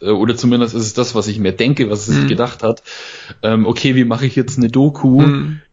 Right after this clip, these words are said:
Speaker 1: über ein Gebiet, das eigentlich so gut wie noch nicht erforscht ist?
Speaker 2: Ja.
Speaker 1: Also ist er, im Endeffekt hat er das, äh, System, äh, beibehalten, wie er es bei, äh, Room two three seven, äh, auch schon gemacht hat,
Speaker 2: Mhm.
Speaker 1: dass er sich komplett auf Spekulationen,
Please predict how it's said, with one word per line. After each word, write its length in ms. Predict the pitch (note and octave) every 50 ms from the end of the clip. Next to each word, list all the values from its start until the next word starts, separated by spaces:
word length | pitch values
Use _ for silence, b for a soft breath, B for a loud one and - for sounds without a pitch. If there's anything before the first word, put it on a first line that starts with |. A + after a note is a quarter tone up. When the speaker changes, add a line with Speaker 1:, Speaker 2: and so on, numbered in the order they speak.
| _ _
Speaker 1:
über 400 | B2+ C3+ C3 C3 A2+ A#2 A#2+ A#2
ein 160 | A#2 B2 B2+
Gebiet, 760 | - C#3 A#2+ - D3+ D3 C#3+ C3 B2+ D3 D3+ D3 - - - -
das 180 | B2+ B2 -
eigentlich 300 | - D#2 A2 B2 B2+ B2 -
so 100 | - C#3
gut 280 | - C#3+ C#3+ C#3+ -
wie 80 | C3 C3
noch 200 | B2 A#2+ A2+ A#2+
nicht 180 | C#3+ C#3 - -
erforscht 460 | A#2+ A#2+ - B2+ A2+ A2+ - - -
ist? 320 | D#2+ E2+ G2 - - - -
Speaker 2:
Ja. 300 | C3 B2 A2 A2 A#2 - _ _ _ B B B B B B
Speaker 1:
Also 240 | - A#2 B2 C3 C#3
ist 180 | B2+ C3 B2 C3+
er, 440 | C3 B2 A#2+ A2+ - - - - -
im 100 | B2 B2
Endeffekt 720 | B2 B2 C3+ B2 - C3+ A#2+ - - - - - - -
hat 180 | - B2 A#2
er 60 | B2+
das, 400 | A2+ A#2+ A#2+ A2 - - - -
äh, 140 | - G#2 G#2+
System, 840 | G#2+ - - - A#2 - - - - C3 B2 C3+ C#3 C#3 C#3 C3 - -
äh, 120 | - A2 G#2+
beibehalten, 720 | - G#2 A2+ B2 C3+ B2 B2 B2 B2 C3 C3 D3 B2+ A#2+
wie 80 | B2+ B2+
er 40 |
es 160 | B2 B2 - -
bei, 300 | A2+ G#2+ G#2+ A2 A2 A2
äh, 160 | - - A2
Room 280 | A#2+ B2 B2+ C3 C3+
two 140 | - - D3
three 160 | C3+ - B2+
seven, 520 | A2 A#2 - A#2+ B2 B2+ C3+ C3+ C3+ C3 B2
äh, 300 | - A2+ A#2+ A#2 A#2 A#2+ -
auch 140 | A#2 A#2
schon 140 | - - B2+
gemacht 340 | A#2+ A2 A2 A2+ - - -
hat, 120 | C#3+ C#3
Speaker 2:
Mhm. 320 | - C#3+ C#3+ D3 D3+ F#3+ G3
Speaker 1:
dass 160 | - A#2+ -
er 60 | C3 A#2+
sich 220 | - - - -
komplett 520 | - - A#2+ A2+ A#2 C3+ C#3 D3 D3 -
auf 140 | - B2+ -
Spekulationen, 1040 | - - - B2+ - - C3 B2 A#2+ A2+ - - C3 C3 C#3 C3+ B2+ B2 A#2+ A#2 A2+